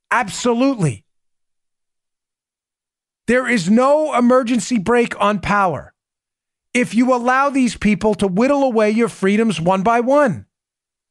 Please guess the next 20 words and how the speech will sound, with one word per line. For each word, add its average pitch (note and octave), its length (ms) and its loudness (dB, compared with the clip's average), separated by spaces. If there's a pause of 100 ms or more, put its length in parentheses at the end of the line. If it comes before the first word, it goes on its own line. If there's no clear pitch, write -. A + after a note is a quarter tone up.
(840)
What's G3+ 220 -2
happening C#4+ 480 2
in B3+ 100 2
Venezuela F#3 840 0 (640)
right A#3+ 280 2
now A#3 500 0 (720)
could G3+ 160 0
very C4+ 320 2
well C4+ 240 2
happen A#3+ 320 0
here F3+ 420 2 (140)
or A#3+ 240 2
anywhere C#4+ 480 2
else G#3 340 0 (160)
if - 180 -2
you A3+ 120 4
put - 260 -4
socialists A#3+ 800 -2
in C4 100 2
charge. C#4 680 -2